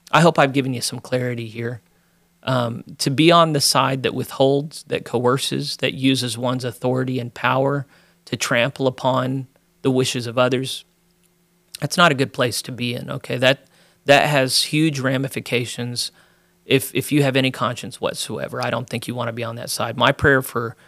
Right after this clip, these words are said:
for Oklahoma this, this weekend is that when they get together, they let everybody go who wants to go, and that it's, it's a gracious and kind time. Um, and then as these other conferences meet,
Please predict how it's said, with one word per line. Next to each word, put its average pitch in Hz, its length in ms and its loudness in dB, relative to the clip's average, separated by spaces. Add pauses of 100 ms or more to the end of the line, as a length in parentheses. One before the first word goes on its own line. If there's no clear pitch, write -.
(200)
for - 100 4
Oklahoma 127 460 2
this, 113 320 -6 (140)
this - 300 -4
weekend 127 380 -2
is 113 120 -2
that - 120 -2
when 127 140 -4
they 113 80 -4
get 113 160 -4
together, 117 360 -4
they 127 140 2
let 131 200 4
everybody 117 380 -2
go - 200 -4
who - 100 -14
wants - 340 -12
to - 80 -12
go, - 260 -8 (540)
and 123 140 -2
that 113 100 4
it's, - 300 -2
it's - 220 -10
a - 40 -6
gracious 135 920 0 (460)
and 107 480 -8 (300)
kind 127 680 0 (240)
time. 107 540 -6 (640)
Um, 113 480 -4 (240)
and 143 180 6
then 151 140 8
as 139 160 4
these 135 180 2
other 143 160 4
conferences 117 560 -4
meet, 113 260 -8